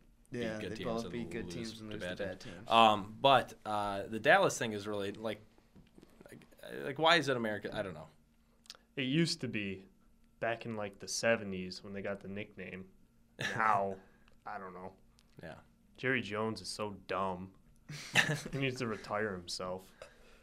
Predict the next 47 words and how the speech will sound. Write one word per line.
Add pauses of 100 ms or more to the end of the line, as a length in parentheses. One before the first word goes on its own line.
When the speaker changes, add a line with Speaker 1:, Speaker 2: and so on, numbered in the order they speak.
(380)
Speaker 3:
I'm
still
mad
that
Romo's
making
so
much
money.
Speaker 1:
Yeah. (160)
Speaker 3:
He's
terrible.
Speaker 1:
He's
not
good. (300)
It, (220)
cl-,
any
Speaker 3:
And
I
hate
Speaker 1:
clutch
Speaker 3:
how
he's
Speaker 1:
performance,
Speaker 3:
still
Speaker 1:
yeah.
Speaker 3:
a
story.
Like,
why
are
people
wanna
talk
about
this
guy?
Speaker 1:
<laughs> (680)
Yeah,
he's
kind
of
a
bum. (360)
Speaker 3:
Yeah. (320)
Speaker 1:
Yeah.